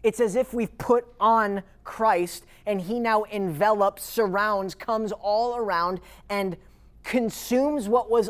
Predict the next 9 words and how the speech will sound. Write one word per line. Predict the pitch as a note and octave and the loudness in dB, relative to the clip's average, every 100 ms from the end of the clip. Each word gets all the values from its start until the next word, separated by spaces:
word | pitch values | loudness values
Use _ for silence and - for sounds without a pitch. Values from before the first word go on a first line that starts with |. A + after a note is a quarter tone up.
| - | 2
old | A#3 A#3+ B3+ G3+ | 4 6 4 0
and | A3 G#3+ | -2 -2
left | G3+ A#3+ - G#3 | 2 0 0 -6
of | D#3+ | -4
me | E3 D#3 F3 - - - | -4 -4 -6 -12 -20 -8
and | G#3 G3 | -4 -2
replaces | G3+ - A#3 B3 - C4 G3 | -4 -4 -2 -2 -4 -8 -4
with | G3 G3+ - - - | -2 -2 -4 -20 -20
himself. | - G3 F3+ - A#3+ G#3 D3+ E3+ - | -6 -4 -4 -2 4 4 4 -2 -12